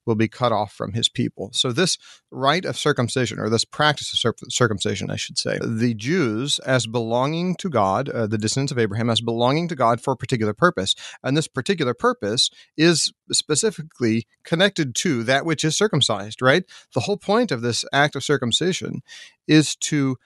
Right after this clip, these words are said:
uh, bring forth then the promised Messiah, to mark them as those who will be the ones through whom the promised Messiah will come, the one who will be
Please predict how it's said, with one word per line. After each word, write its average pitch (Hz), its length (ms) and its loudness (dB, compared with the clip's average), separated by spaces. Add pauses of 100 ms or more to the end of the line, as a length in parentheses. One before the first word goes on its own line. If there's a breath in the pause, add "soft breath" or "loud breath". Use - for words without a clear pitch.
(160)
uh, 120 260 2
bring 143 560 0
forth 117 420 0
then 120 320 0
the 120 80 -2
promised 120 460 0
Messiah, 110 380 0
to 123 120 -6
mark 139 260 2
them 139 140 0
as 110 120 -2
those 139 340 0
who 135 300 -2 (280 loud breath)
will 127 120 2
be 127 140 2
the 123 140 2
ones 113 300 0
through 123 160 -2
whom 143 260 0
the 139 80 -2
promised 117 420 -2
Messiah 104 380 0
will 98 100 0
come, 98 260 -2
the 110 120 -2
one 117 240 0
who 120 120 -2
will 120 100 0
be 104 260 0